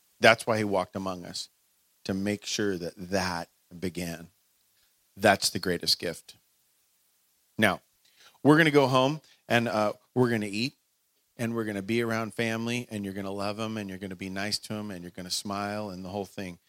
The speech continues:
And everything that you do, you're gonna remember in some way ties back to all of the stories of Christmas. May it be the gifts tomorrow that you open up, just like the wise men gave gifts and they were open. Uh,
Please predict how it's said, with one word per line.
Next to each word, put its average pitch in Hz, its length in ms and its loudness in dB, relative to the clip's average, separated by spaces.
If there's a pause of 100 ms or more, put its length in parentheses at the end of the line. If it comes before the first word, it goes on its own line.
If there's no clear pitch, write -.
(160)
And 104 160 -6
everything 117 480 -4
that 131 120 -8
you 117 140 -4
do, 107 320 -2 (1000)
you're 107 140 -4
gonna 107 220 -4
remember 101 480 -4
in 90 140 -10
some 131 320 -2
way 104 220 -2
ties 104 560 -4
back 110 420 0
to 92 360 -6
all 98 280 -2
of 110 100 -6
the 113 100 -8
stories 98 440 -6
of 92 120 -10
Christmas. - 580 -10 (760)
May 110 120 -2
it 110 180 -8
be 113 140 -2
the 104 120 -6
gifts 107 360 2
tomorrow 113 420 2
that 110 140 0
you 104 180 -2
open 110 280 -2
up, 113 220 -2
just - 280 -8
like 110 300 -4
the 104 120 -2
wise 104 460 -4
men 113 320 -6
gave 107 320 -6
gifts 110 440 -4
and 101 160 -10
they 104 120 -6
were 107 140 -4
open. 110 400 -4 (640)
Uh, - 240 -6